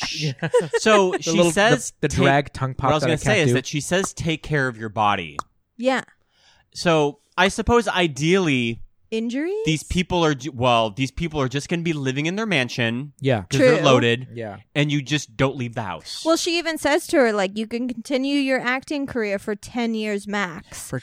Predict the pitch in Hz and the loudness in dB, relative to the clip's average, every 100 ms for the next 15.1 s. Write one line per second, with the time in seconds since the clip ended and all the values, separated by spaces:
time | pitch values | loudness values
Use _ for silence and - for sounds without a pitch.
0 | - 262 254 269 202 180 214 165 156 - | 0 4 4 0 -4 2 2 2 -2 -6
1 | - - 139 143 190 190 208 - - 247 | -10 -2 0 2 2 2 -2 0 4 4
2 | - 190 - - - 254 285 285 269 269 | 4 0 0 -6 2 4 8 8 10 8
3 | 247 262 277 226 370 330 - 247 254 - | 6 2 4 4 2 -2 2 4 4 2
4 | 220 262 285 285 240 254 294 190 139 - | 4 8 8 8 6 8 8 8 4 -6
5 | - 269 302 269 254 247 302 285 277 247 | -4 -2 0 4 6 8 8 6 6 6
6 | 254 247 240 262 - 214 247 190 - 185 | 8 8 8 6 6 4 4 -4 -8 2
7 | 196 294 311 220 220 214 220 269 254 233 | 8 8 8 6 10 10 10 10 8 4
8 | 208 - 220 185 185 170 147 - 98 82 | 0 6 8 8 8 4 2 4 2 0
9 | 78 - - - - _ - 349 440 392 | -6 -14 -20 -20 -20 _ 4 6 8 8
10 | 370 185 269 - 233 185 208 190 160 233 | 8 6 6 4 2 4 4 6 6 4
11 | 349 381 240 - - - _ _ _ _ | 4 0 -6 -8 -8 -12 _ _ _ _
12 | _ - 320 466 440 359 233 269 226 208 | _ 2 4 6 4 2 4 6 6 6
13 | 233 254 247 247 - 330 214 - - 277 | 8 6 6 4 4 0 -6 -10 -12 -8
14 | 349 - 139 123 104 92 87 107 139 _ | -6 -4 -4 -2 -2 -4 -4 -4 -6 _